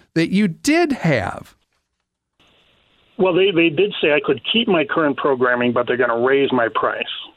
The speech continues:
Speaker 1: Even more?
Speaker 2: Unless I, correct. But,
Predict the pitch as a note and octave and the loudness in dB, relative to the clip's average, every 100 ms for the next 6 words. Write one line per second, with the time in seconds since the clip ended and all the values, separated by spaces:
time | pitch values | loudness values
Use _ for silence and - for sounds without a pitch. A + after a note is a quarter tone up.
0 | _ - F#3+ F#3+ F#3 A#3 A3 - B2 - | _ 0 0 2 2 2 0 0 -4 -2
1 | B2+ - _ _ _ - B3 - _ - | -4 -4 _ _ _ -10 -10 -12 _ 0
2 | C3+ A2 - - - B2+ | 0 0 -6 -12 -6 -6